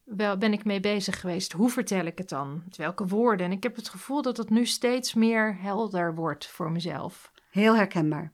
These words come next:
Speaker 1: Ja.
Speaker 2: Heel herkenbaar. Ik heb, nou ja, jij weet het ook, want ik onderneem nu elf jaar.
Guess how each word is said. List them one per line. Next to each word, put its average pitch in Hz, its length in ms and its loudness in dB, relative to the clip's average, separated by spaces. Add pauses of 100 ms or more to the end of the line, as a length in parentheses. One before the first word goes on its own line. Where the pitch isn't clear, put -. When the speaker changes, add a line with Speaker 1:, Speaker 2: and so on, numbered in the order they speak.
Speaker 1:
Ja. 175 140 4
Speaker 2:
Heel 185 100 4
herkenbaar. 170 580 -2
Ik - 180 -10
heb, 190 200 0 (960)
nou 165 180 0
ja, 165 260 2
jij 175 220 2
weet 170 200 2
het 160 180 -6
ook, 170 220 -2
want 160 120 0
ik 165 80 0 (280)
onderneem 185 460 6
nu 175 100 6
elf 175 300 -2
jaar. 202 480 4